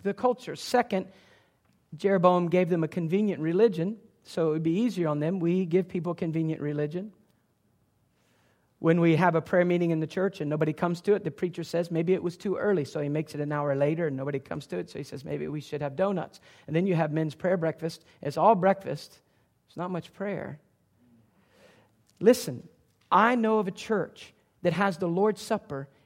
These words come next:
with a drive-through window. So in case you couldn't make it to church that day, you could drive through and you get the Lord's Supper like you would at McDonald's get your sandwich.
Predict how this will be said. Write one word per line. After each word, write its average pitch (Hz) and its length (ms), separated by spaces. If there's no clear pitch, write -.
with 180 180
a 175 40
drive-through 190 640
window. 151 400
So 190 240
in 185 80
case 208 280
you 240 240
couldn't 220 440
make 220 180
it 208 120
to 185 40
church 233 320
that 151 160
day, 165 80
you 175 180
could 220 140
drive 170 300
through 180 240
and 160 180
you 185 80
get 170 260
the 160 220
Lord's 165 260
Supper - 440
like 160 220
you 160 80
would 165 260
at - 220
McDonald's 165 500
get 160 220
your 147 40
sandwich. - 640